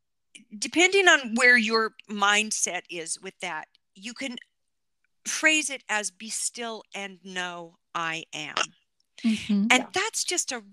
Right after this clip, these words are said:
Speaker 1: really simple, sweet meditation that you can do in your quiet,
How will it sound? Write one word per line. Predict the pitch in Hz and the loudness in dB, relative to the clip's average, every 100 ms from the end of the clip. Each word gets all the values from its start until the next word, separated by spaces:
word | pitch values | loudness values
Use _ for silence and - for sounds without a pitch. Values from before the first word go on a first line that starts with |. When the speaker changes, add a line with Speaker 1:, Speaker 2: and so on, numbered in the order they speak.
| 208 | -10
Speaker 1:
really | 269 277 262 | -10 -8 -2
simple, | - - - 226 214 226 220 208 _ - | -2 -2 -4 -6 -8 -10 -10 -12 _ -6
sweet | - - - 196 208 202 _ _ _ _ _ _ - | -2 0 -2 -4 -6 -6 _ _ _ _ _ _ -10
meditation | 196 190 202 - 190 - 190 180 | -4 -2 -2 -4 -4 -4 -4 -10
that | - | -14
you | 175 185 | -14 -14
can | - 180 170 | -12 -12 -8
do | 175 170 165 | -6 -4 -6
in | - 170 | -6 -4
your | 165 156 | -4 -6
quiet, | - - 151 76 55 | -10 -4 -2 0 -4